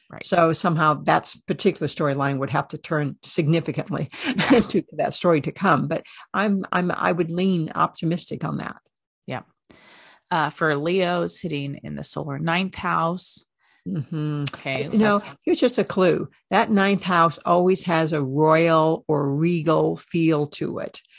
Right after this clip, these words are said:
Speaker 2: So this idea, again, of being invited in,
Speaker 1: Mm-hmm.
Speaker 2: being included or achieving something. Now I'm one of them. Maybe I passed a test or gotten a license or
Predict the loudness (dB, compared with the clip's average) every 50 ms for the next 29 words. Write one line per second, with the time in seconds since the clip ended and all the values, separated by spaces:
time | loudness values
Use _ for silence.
0 | -20 -20 _ -10 -4 0 2 2 2 2 0 0 0 2 2 2 2 2 2 0
1 | 2 4 4 4 4 2 0 0 -4 -2 0 0 0 2 0 -2 -4 -6 -4 -4
2 | -2 -2 -2 -4 -6 _ _ _ _ _ -6 -2 2 2 4 4 4 2 0 0
3 | 0 0 0 2 2 2 4 4 4 4 4 2 0 -2 -2 0 0 0 0 -2
4 | -4 -6 -6 -8 -8 _ _ _ _ _ -12 -10 -10 -8 -8 -8 -8 -6 -2 -2
5 | 0 0 0 -2 -2 -2 -4 -4 -4 2 6 6 6 8 6 4 4 2 2 -2
6 | -4 -4 -4 0 2 2 4 4 4 2 2 0 -2 -4 -4 -2 0 2 2 2
7 | 2 2 0 0 -2 -2 -4 -2 -2 -2 -2 0 2 2 2 4 2 2 2 0
8 | 2 2 2 2 0 -2 -2 -2 0 0 2 2 0 -2 -4 -4 -4 -2 -2 0
9 | 0 0 0 0 -2 -4 -8 -6 -4 -2 -2 -2 -4 -8 -10 -10 -10 -8 -4 0
10 | 2 2 2 0 -2 -4 -6 -6 -4 0 0 0 0 0 -2 -6 -6 -4 -2 -2
11 | -2 -2 -2 -4 -4 -4 -4 -2 -2 -4 -4 -6 -4 -4 -2 -4 -4